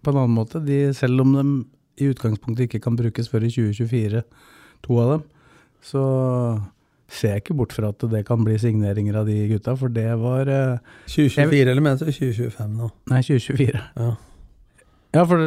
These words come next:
Speaker 1: nei,
Speaker 2: Ja.
Speaker 1: tjue tjuefem mente jeg,
Speaker 2: Ja, ja,
Speaker 1: selvfølgelig.
Speaker 2: det er det.
Speaker 1: Ja. Eh, for etter å ha vært, opplevd det vi akkurat sa med væromslag fra Afrika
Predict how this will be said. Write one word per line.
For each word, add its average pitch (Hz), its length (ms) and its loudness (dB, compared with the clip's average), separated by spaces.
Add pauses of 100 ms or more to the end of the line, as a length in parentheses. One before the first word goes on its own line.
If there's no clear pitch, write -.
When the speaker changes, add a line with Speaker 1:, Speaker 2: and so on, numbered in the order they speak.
Speaker 1:
nei, 156 240 2
Speaker 2:
Ja. 117 80 0
Speaker 1:
tjue 156 140 4
tjuefem 165 360 -2
mente 156 140 0
jeg, 120 80 4
Speaker 2:
Ja, 147 240 2
ja, 123 60 0
Speaker 1:
selvfølgelig. 113 240 0
Speaker 2:
det 127 120 -2
er 127 100 -2
det. 123 180 0 (880)
Speaker 1:
Ja. 147 60 -4
Eh, 147 600 -2
for 151 200 -4 (1400)
etter 135 220 -4
å 147 80 2
ha 135 100 0
vært, - 120 -14 (340)
opplevd 147 680 -2
det 127 200 2
vi 135 100 2
akkurat 127 400 -2
sa 123 240 0
med 127 960 0 (100)
væromslag 120 1000 0
fra 123 220 0 (720)
Afrika 123 480 -2